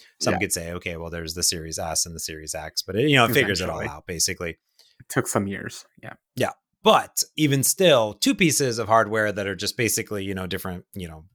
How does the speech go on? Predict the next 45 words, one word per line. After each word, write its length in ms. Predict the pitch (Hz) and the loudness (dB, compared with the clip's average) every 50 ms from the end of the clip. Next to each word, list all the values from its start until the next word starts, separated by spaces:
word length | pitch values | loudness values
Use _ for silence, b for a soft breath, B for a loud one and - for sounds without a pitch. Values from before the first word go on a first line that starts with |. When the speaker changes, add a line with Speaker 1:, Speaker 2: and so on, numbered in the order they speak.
| _ - | _ -10
Speaker 1:
different 180 | 92 92 92 87 | -10 -6 -4 -2
scales 300 | - - 101 92 90 92 | 2 4 4 4 2 0
or 40 | 92 | -2
whatever, 300 | 90 90 90 95 - _ _ _ | -4 -4 -6 -8 -12 _ _ _
you 160 | - 127 107 95 | -2 0 0 0
know, 60 | 92 | 0
you 120 | 90 85 - _ _ | -2 -4 -10 _ _
do 100 | - 104 | -2 -2
some 120 | 92 98 95 | -2 -2 -4
things 160 | 98 90 87 | -6 -8 -8
are 100 | 95 104 | -8 -8
much 420 | 139 123 123 135 143 147 143 - | -4 -2 2 4 4 4 4 0
more 300 | - 120 110 107 101 98 | -2 -2 -2 -2 -2 -2
than 320 | 90 95 90 90 87 87 85 - _ _ _ _ _ _ _ _ _ - | -2 -4 -6 -6 -8 -10 -14 -16 _ _ _ _ _ _ _ _ _ -6
the 80 | 117 98 | -4 -4
variety 840 | 101 113 117 117 113 110 110 110 117 123 123 123 117 113 110 107 | 0 4 6 8 10 10 10 8 8 6 6 6 4 4 4 2
of 140 | 101 101 90 | 0 0 0
devices 680 | 87 107 87 92 98 95 92 - - 101 92 87 82 | -2 -4 -2 -2 -2 -2 0 -2 -2 -4 -4 -6 -8
that 160 | 87 87 85 82 | -8 -8 -8 -6
are 120 | 85 85 | 0 4
out 260 | 95 104 120 120 - - | 6 6 6 6 2 -2
there. 120 | 90 87 | -6 -6
And 100 | 90 92 | -6 -6
then 100 | 98 98 | -2 2
some 140 | - - 139 | 2 4 6
might 140 | 131 127 117 | 6 4 4
be 60 | 117 | 4
saying, 200 | 117 139 147 151 | 2 0 -2 -4
"Well, 160 | 165 202 220 | -2 -2 0
there's 220 | 226 240 247 220 - | 0 0 0 0 0
Speaker 2:
Yeah. 60 | 233 | 0
Speaker 1:
not 100 | 208 143 | 2 4
that 180 | - 151 190 214 | 4 6 6 6
many 240 | 214 185 156 127 110 | 6 4 4 4 4
iPhones." 640 | 104 101 98 98 - - 110 101 104 110 117 - - _ _ _ _ _ _ _ - | 4 4 2 0 0 0 -2 0 0 0 -2 -4 -6 _ _ _ _ _ _ _ 2
Oh, 160 | 110 104 98 | 4 4 4
no, 180 | 95 104 110 104 | 4 2 0 0
but 140 | 87 98 - | -2 -2 -2
there 140 | 104 101 139 | 2 4 6
are. 140 | 180 156 104 | 6 6 4
You're, 200 | 92 95 92 92 | 0 -6 -8 -6
you're 160 | 95 107 113 | -4 -2 -2
thinking 420 | - 131 120 110 110 101 98 95 95 _ _ _ _ _ _ _ _ - | -2 0 0 2 2 0 0 -4 -8 _ _ _ _ _ _ _ _ -6
you 100 | 113 110 | 0 2
got, 220 | 110 101 98 - | 4 4 2 0